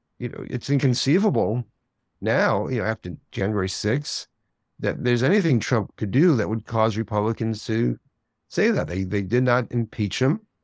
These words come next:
over January sixth. They did not break with him. He's out there saying he would, um, suspend, you know, that they should spend the, suspend the Constitution and restore him to power.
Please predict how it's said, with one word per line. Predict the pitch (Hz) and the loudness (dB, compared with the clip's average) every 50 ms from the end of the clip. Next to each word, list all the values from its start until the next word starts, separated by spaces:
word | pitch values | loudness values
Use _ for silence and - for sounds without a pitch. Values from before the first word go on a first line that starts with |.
| - | -4
over | - 107 101 95 104 107 104 - _ | -2 0 0 2 0 -2 -2 -6 _
January | - 107 101 98 92 87 85 92 | -2 0 2 2 0 0 -2 -4
sixth. | 92 - - 90 87 127 127 - - - _ _ _ _ _ _ _ _ - | -4 -4 -4 -2 -4 -4 -4 -6 -10 -12 _ _ _ _ _ _ _ _ -8
They | - 92 92 | -4 -2 0
did | 104 117 | 0 2
not | 117 110 - - - - | 0 0 0 -4 -6 -4
break | - 90 - 123 - - | 0 2 2 2 0 0
with | 117 104 92 | -2 -2 0
him. | 110 82 82 113 143 156 151 _ _ _ _ _ - | -2 -2 -2 0 0 -2 -2 _ _ _ _ _ -2
He's | 117 107 120 | -2 0 2
out | 120 110 92 | 0 0 0
there | 120 113 110 | 0 -2 -2
saying | - - 113 107 104 107 | -2 -2 -2 -2 -2 -2
he | 101 104 107 | 0 0 0
would, | 98 92 98 98 90 | 2 2 2 2 2
um, | 87 90 90 87 80 - _ _ _ _ _ _ _ _ _ _ | 0 0 0 -2 -4 -8 _ _ _ _ _ _ _ _ _ _
suspend, | - - 98 - - 120 113 117 113 107 117 | -6 -6 -6 -2 2 2 2 2 2 0 0
you | 127 | 0
know, | 107 | 0
that | 92 104 101 | 2 2 2
they | 107 110 | 2 2
should | - - 95 - | 0 -2 -4 -6
spend | - - - 120 120 113 | -6 -4 0 0 0 0
the, | 104 - _ _ _ | -2 -4 _ _ _
suspend | - - 123 113 - - - 135 135 123 | -6 -2 -2 -2 -2 0 0 0 2 2
the | 117 | 0
Constitution | - 123 120 117 - - - - - 127 139 - - 110 98 | 0 2 0 0 0 -2 -6 0 2 2 2 2 0 -2 -2
and | 90 90 | -2 0
restore | 87 95 98 - - 110 107 107 | -2 -4 -4 -2 0 2 4 4
him | 95 80 | 4 2
to | 80 | -2
power. | 76 - 92 92 107 123 147 170 185 190 - | -4 -2 0 2 2 4 4 4 2 0 -2